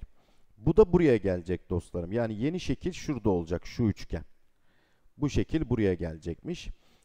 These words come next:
Şimdi bunun da şu kenarı buraya geldi ya dostum. Bunu devam ettirip köşegeni çizdiğimde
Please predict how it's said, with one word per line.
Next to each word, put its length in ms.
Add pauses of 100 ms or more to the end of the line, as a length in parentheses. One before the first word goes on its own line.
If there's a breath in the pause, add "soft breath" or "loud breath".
Şimdi 220 (120)
bunun 300
da 180 (400 soft breath)
şu 340
kenarı 580
buraya 420
geldi 400
ya 160
dostum. 360 (380 soft breath)
Bunu 280
devam 380
ettirip 480
köşegeni 560
çizdiğimde 800